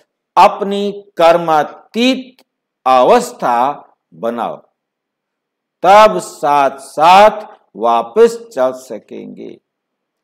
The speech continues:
कर्मातीत नहीं बने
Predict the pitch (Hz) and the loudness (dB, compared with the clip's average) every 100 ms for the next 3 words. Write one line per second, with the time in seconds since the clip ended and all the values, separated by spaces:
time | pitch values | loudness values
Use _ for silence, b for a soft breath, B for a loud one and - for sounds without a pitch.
0 | _ _ _ _ 113 113 131 190 247 262 | _ _ _ _ -6 -6 -4 0 0 0
1 | - 202 196 180 143 139 143 175 233 143 | -6 -10 -10 -10 -10 -8 -8 -8 -8 -6
2 | 123 110 101 104 127 175 214 233 | -6 -6 -10 -12 -8 -4 -4 -6